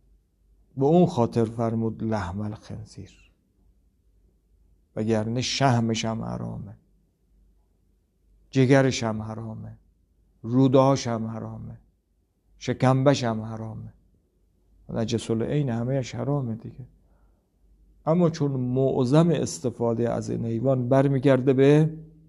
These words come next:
گوشتش، لذا فرمود و لحم الخنزیر که دیروز مطالبی گفته شد.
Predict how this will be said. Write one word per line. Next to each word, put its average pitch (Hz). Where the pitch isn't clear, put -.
گوشتش، 123
لذا 135
فرمود 127
و -
لحم 127
الخنزیر -
که 165
دیروز 151
مطالبی 120
گفته 117
شد. -